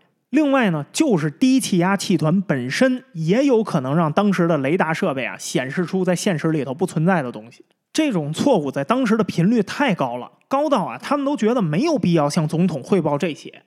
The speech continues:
那至于在这个国家航空公司飞机上这空姐儿的目击事件呢，他们也有解释。他们认为啊，这有可能是一次误报。因为什么呢？因为他们在调查了这个机组人员之后啊，他们发现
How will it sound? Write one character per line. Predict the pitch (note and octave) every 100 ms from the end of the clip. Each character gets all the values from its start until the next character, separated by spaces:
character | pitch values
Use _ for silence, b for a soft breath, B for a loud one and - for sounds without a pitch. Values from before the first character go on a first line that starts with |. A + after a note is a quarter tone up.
| _ -
那 | C4+
至 | C#4 C#4
于 | A3+ C4+
在 | C4
这 | A3+
个 | G#3
国 | E3+ A#3
家 | B3+ G#3+
航 | A3+
空 | B3
公 | A#3+ B3+
司 | B3
飞 | G3+ C4+ B3+
机 | B3+ C4
上 | G#3 D#3
这 | E3+
空 | - C4 B3
姐 |
儿 | E3+
的 | E3+
目 | A#3 G3
击 | A#3
事 | G#3 G#3+
件 | A#3+ G#3
呢， | E3+ D#3+
他 | - C4
们 | A3
也 | D#3 G3+ C#4+
有 | F#3
解 | D#3+ - -
释。 | - - b b
他 | - C#4+
们 | B3
认 | E3
为 | B2+
啊， | C3 C#3+ -
这 | D3+
有 | D3 C#3 B3
可 | D#3
能 | B2+ D3+
是 | F#3
一 | D#3+ F#3
次 | G#3+
误 | G#3 C4 F#3+
报。 | G#3+ F#3 b b b -
因 | B3+
为 | B3
什 | F#3+
么 | G3+
呢？ | F3+
因 | F3 A#3+
为 |
他 | A#3+ B3+
们 | B3
在 | A3+
调 | A3+ C#4+ F3
查 | D3 D#3 G3+
了 |
这 | G3+
个 | F3
机 | D#3 B3+
组 | G#3 C3+
人 | C#3
员 | G3+ G#3
之 | G#3+
后 | G#3 E3
啊， | F#2 b b b
他 | -
们 | C#4
发 | G#3 A#3+
现 | A3 G#3